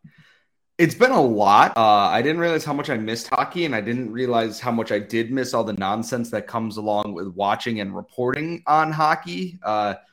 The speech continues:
I, I'm going with showcase, I think, because, like I said, there's no standings or whatever. Uh, I gotta say, though, the Canadiens prospect pool is fun. A lot of really fun guys there. A lot of people we wouldn't expect to kind of be,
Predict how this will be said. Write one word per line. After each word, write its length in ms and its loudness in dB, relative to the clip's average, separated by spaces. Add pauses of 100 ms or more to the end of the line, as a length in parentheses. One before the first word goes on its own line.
(640)
I, 200 0
I'm 140 2
going 200 0
with 140 -2
showcase, 680 -2
I 160 0
think, 300 -6
because, 340 -6
like 120 -4
I 40 -10
said, 160 -8
there's 140 -8
no 140 -6
standings 640 -8
or 300 -8
whatever. 640 -2 (640)
Uh, 320 2 (280)
I 120 -2
gotta 200 2
say, 200 -2
though, 360 0
the 80 -4
Canadiens 460 -4
prospect 480 0
pool 220 0
is 120 -8
fun. 460 -2 (140)
A 40 -8
lot 200 2
of 60 -2
really 180 -6
fun 320 -4
guys 240 -2
there. 100 -4
A 20 0
lot 180 0
of 60 -8
people 280 -10
we 320 -4
wouldn't 240 -6
expect 760 -4
to 80 -18
kind 240 -4
of 120 -8
be, 420 -6